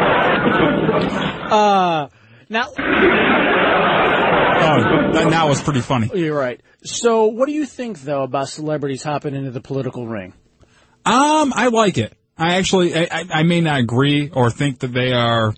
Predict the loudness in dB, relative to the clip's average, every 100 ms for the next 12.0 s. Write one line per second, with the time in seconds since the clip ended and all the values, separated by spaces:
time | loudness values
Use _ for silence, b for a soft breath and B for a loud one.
0 | _ -10 -6 0 2 0 0 2 2 0
1 | b b -2 -2 0 -2 0 -2 -2 -4
2 | -6 -4 0 0 2 2 2 0 0 0
3 | 2 0 -2 -8 -8 -2 2 2 2 2
4 | 2 0 -2 0 0 0 0 0 -2 -2
5 | -2 0 0 0 0 0 0 0 -2 B
6 | B -2 -2 0 0 0 0 0 0 0
7 | 0 2 2 0 -4 -4 0 0 0 0
8 | -2 -2 0 2 0 0 0 2 2 0
9 | 0 -2 -2 -4 -6 -8 -8 -8 -10 -6
10 | 2 4 2 -2 -14 -18 -16 -16 -12 -8
11 | -6 -6 -4 -4 -2 -2 0 -2 -4